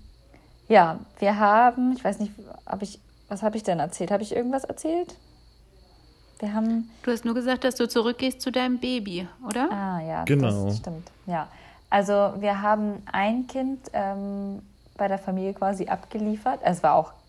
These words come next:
Speaker 1: ganz verrückt. Ich weiß nicht, ob ich die Story schon erzählt habe, aber, ähm, erstmal sind wir als Familie dann nach, äh, Stellenbosch gefahren, um da in einem Hotel zu übernachten,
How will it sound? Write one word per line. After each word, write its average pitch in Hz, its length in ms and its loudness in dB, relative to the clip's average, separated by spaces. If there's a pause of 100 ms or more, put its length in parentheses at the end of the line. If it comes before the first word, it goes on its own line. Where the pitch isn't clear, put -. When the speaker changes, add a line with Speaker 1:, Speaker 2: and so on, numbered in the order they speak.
Speaker 1:
ganz 151 400 0
verrückt. - 480 -4 (1120)
Ich 175 120 -8
weiß 175 180 6
nicht, 180 80 4
ob 170 60 2
ich 180 80 -2
die 185 80 -2
Story 175 260 2
schon 175 160 -6
erzählt 175 340 0
habe, 170 400 0 (380)
aber, 170 600 6
ähm, 165 380 0 (560)
erstmal 208 380 6
sind 196 240 -2
wir 190 240 2
als 180 180 2
Familie 208 680 2
dann 180 320 0
nach, 180 260 -2
äh, 170 300 -4
Stellenbosch 208 720 2
gefahren, 175 420 -4
um 185 160 -4
da 175 220 2
in - 180 -2
einem 170 580 -4
Hotel 208 480 4
zu - 140 -6
übernachten, 214 680 -2